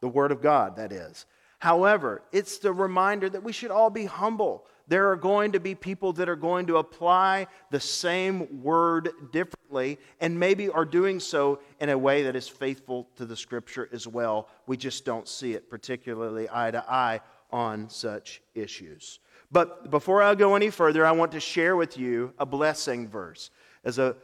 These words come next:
a parent of six children, I have five that are in my regular care. Uh, my son passed away in two thousand and eighteen at three and a half, and he is the only one that I don't worry about because Jesus <laughs> is watching him and he is A-okay.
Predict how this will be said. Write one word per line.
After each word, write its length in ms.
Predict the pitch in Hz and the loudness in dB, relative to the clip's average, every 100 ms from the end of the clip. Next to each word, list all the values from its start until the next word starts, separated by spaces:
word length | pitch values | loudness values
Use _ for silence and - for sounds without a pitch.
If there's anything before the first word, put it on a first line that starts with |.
| - | -12
a 60 | - | -10
parent 400 | - 180 185 185 | 0 4 4 2
of 120 | 143 | -2
six 380 | - 190 190 - | -2 0 0 -2
children, 640 | - - 190 180 196 226 240 - - | -8 2 4 4 4 2 -2 -16 -6
I 140 | 127 139 | -4 -2
have 460 | 147 139 135 123 - _ _ _ | 0 2 2 -2 -20 _ _ _
five 500 | - 175 175 185 170 | 0 6 8 6 6
that 160 | 165 | 4
are 160 | 160 160 | 4 2
in 220 | 170 175 | 0 2
my 380 | 160 156 151 147 - | 4 4 4 2 -2
regular 640 | 131 151 170 180 180 185 | 0 2 2 0 0 0
care. 460 | - 160 143 165 170 _ _ _ - | -2 -2 0 -2 -6 _ _ _ -6
Uh, 200 | 127 127 | -2 -2
my 180 | 135 139 | -4 -6
son 320 | - 160 156 | 0 0 2
passed 240 | 165 160 | 2 0
away 220 | 151 151 143 | 0 0 0
in 100 | 139 | -4
two 180 | - | -8
thousand 420 | 147 156 151 139 135 | -2 0 0 -2 -8
and 120 | 135 | -4
eighteen 440 | 139 139 147 151 131 | -4 -4 -8 -6 -6
at 140 | - | -6
three 200 | 139 143 | -2 0
and 80 | 127 | -2
a 60 | |
half, 420 | 120 135 151 - _ _ _ - | -4 -4 -6 -8 _ _ _ -2
and 120 | 165 | 4
he 80 | 196 | 4
is 140 | 175 | 4
the 160 | 185 180 | 4 6
only 240 | 208 226 | 6 6
one 260 | 220 180 165 | 6 6 6
that 140 | 165 | 4
I 80 | 165 | 4
don't 240 | 160 180 | 4 2
worry 280 | 170 156 131 | 4 4 2
about 400 | 107 104 - _ _ _ _ _ _ _ | -6 -10 -12 _ _ _ _ _ _ _
because 320 | 156 151 135 | -2 0 -2
Jesus 480 | 113 180 175 180 - | -2 0 0 0 2
<laughs> 0 | |
is 140 | 208 175 | 2 4
watching 460 | 170 151 143 127 | 2 2 -2 -6
him 260 | 131 131 131 | -4 -4 -4
and 100 | 120 | -2
he 140 | 160 | 0
is 120 | 131 | 2
A-okay. 680 | 143 143 147 151 135 95 | 2 2 2 0 -2 -6